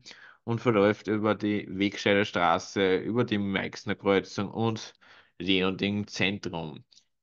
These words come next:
Das sind, sagen wir, die Projekte, ähm,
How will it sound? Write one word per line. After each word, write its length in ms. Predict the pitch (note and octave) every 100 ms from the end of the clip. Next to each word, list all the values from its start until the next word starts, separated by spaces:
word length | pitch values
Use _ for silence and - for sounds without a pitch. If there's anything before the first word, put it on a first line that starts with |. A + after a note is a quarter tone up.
| -
Das 200 | C3 C#3
sind, 340 | D#3 C3+ G#2
sagen 240 | - C3 B2
wir, 300 | A#2+ A2+ G2+
die 480 | - A#2 G#2 F#2+ F#2+ _
Projekte, 840 | G#2+ G2+ B2+ C3 - A#2+ A#2+ A#2+ _ _ _ _ _ _ -
ähm, 640 | G#2+ G#2 G#2+ G#2+ A2 G#2+